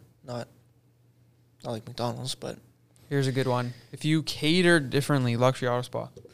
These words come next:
Speaker 2: you cater differently to every employee, then you're walking a fine line of being the boss and being their friend.
Speaker 1: Yeah.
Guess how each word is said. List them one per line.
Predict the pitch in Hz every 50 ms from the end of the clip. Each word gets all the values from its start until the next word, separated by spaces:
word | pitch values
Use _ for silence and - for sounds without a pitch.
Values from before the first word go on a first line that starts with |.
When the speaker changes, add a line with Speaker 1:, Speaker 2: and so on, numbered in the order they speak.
| - - - - _ _ _ _ _
Speaker 2:
you | -
cater | - - 156 175 190 185
differently | 156 143 165 165 - 165 151 143 139 127
to | - - 170
every | 131 139 131 143 143
employee, | 139 131 123 - 139 135 139 131 120 113 117 113 - - _ _ _ _ _ _ _
then | 120 127
you're | 127 127 120
walking | 120 123 127 131 131 - 135 127
a | 120
fine | - - - 135 135 139 143 135
line | 135 131 131 135 131 120 110
of | 107
being | 104 120 120 120 120 - - -
the | 143 131 123
boss | 110 110 107 104 117 123 131 143 160 - - - -
and | - 123 117 113 110
being | 123 131 131 135 127
their | 127 120 117
friend. | - - - 120 123 120 - - - - - - - - _ _ _ _ _ _ _ _ _ _ _ _ - - _ _ _ _ _ _ _ _ _ _ _ _ _ _ _ _ _ _ _ _ _ _ 165 160 156 156 156 151 151 151 151 151 151 156 156 156
Speaker 1:
Yeah. | 156 156 160 165 165 156 143 139 139 147 151